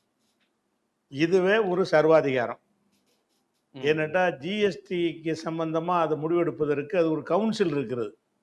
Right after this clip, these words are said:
Speaker 2: ஆ.
Speaker 1: எல்லா மாநில அரசனுடைய பிரதிநிதிகளையும் கூட்டி, அவங்க கருத்துக்களை கேட்டு தான் அந்த முடிவை எடுக்க முடியும் முதல்ல. அப்ப இது சர்வாதிகாரமா, இவர் குறைக்கிறேன்னு சொன்னது அடிப்படையே முதல் தப்பு. இவர் குறைக்கிற,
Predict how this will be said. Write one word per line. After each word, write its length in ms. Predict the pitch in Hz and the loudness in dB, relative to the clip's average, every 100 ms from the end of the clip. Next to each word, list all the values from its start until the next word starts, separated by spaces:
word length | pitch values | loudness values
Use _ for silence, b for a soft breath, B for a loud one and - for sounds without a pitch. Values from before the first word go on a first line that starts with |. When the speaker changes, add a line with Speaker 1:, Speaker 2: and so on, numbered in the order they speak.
| _ _ _ 98 | _ _ _ -16
Speaker 2:
ஆ. 200 | - _ | -16 _
Speaker 1:
எல்லா 420 | 135 156 175 170 | -6 -4 4 4
மாநில 580 | 151 160 180 175 170 160 | 4 0 -2 0 2 4
அரசனுடைய 640 | 151 156 156 151 147 143 151 | 2 0 -4 -2 0 0 0
பிரதிநிதிகளையும் 680 | 147 156 147 143 147 160 151 | -2 -2 -2 -2 0 0 -2
கூட்டி, 680 | - 156 113 156 165 165 - _ _ _ _ _ | -6 -8 -6 -2 -2 -2 -12 _ _ _ _ _
அவங்க 340 | 135 165 165 | -4 0 0
கருத்துக்களை 600 | - 151 170 180 165 156 | 2 2 2 0 0 0
கேட்டு 460 | - 143 175 - 165 | 0 0 0 0 -2
தான் 200 | 151 190 | 0 0
அந்த 140 | 175 | -2
முடிவை 300 | 156 156 180 | -2 -2 0
எடுக்க 280 | 156 156 208 | 2 2 0
முடியும் 320 | 185 151 143 | -2 -2 -4
முதல்ல. 380 | 135 139 127 107 _ - - _ _ _ _ _ | -2 -2 -2 -6 _ -20 -20 _ _ _ _ _
அப்ப 200 | 151 160 | -6 -2
இது 120 | 165 156 | -2 0
சர்வாதிகாரமா, 720 | 151 175 226 208 180 170 160 | 2 6 6 6 6 4 2
இவர் 440 | 147 160 190 214 160 | -2 -2 2 2 2
குறைக்கிறேன்னு 480 | 180 190 185 185 170 | 0 0 -4 -4 -6
சொன்னது 460 | 160 147 165 156 | -6 -6 -4 -2
அடிப்படையே 600 | 135 135 175 170 185 196 | -2 -2 -4 -2 -2 0
முதல் 240 | 180 165 160 | 2 2 2
தப்பு. 340 | 143 - 120 - 120 - _ _ _ - - | -2 -4 -12 -14 -20 -20 _ _ _ -20 -8
இவர் 220 | 147 147 | -4 -2
குறைக்கிற, 420 | 147 156 170 180 | 0 -2 0 0